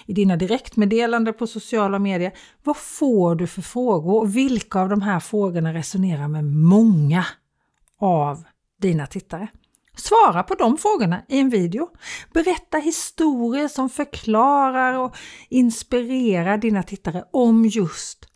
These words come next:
den här frågan. Kommentarer och D M,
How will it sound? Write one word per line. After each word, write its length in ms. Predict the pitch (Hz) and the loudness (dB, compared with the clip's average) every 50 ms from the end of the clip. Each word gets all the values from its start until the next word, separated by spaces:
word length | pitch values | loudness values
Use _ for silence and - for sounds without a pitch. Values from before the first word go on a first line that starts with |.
| _ _ - | _ _ -2
den 160 | 196 185 190 | 0 0 0
här 560 | - - - - 208 185 170 165 160 151 156 | 0 -2 -4 -2 -2 0 0 0 -2 -4 -6
frågan. 500 | 156 - - 208 180 165 165 170 185 240 - _ _ _ _ _ _ _ _ _ _ _ _ _ _ _ _ _ - - - | -8 -8 -6 -6 -6 -6 -6 -8 -8 -10 -10 _ _ _ _ _ _ _ _ _ _ _ _ _ _ _ _ _ -20 -14 -4
Kommentarer 640 | - 226 240 226 233 - - 240 214 185 165 165 | 0 2 2 2 2 0 2 2 4 4 4 2
och 140 | 180 190 196 | 0 -2 -2
D 340 | 202 262 277 269 247 190 170 | -2 -2 -2 0 0 -2 -2
M, 160 | 170 190 | -2 -4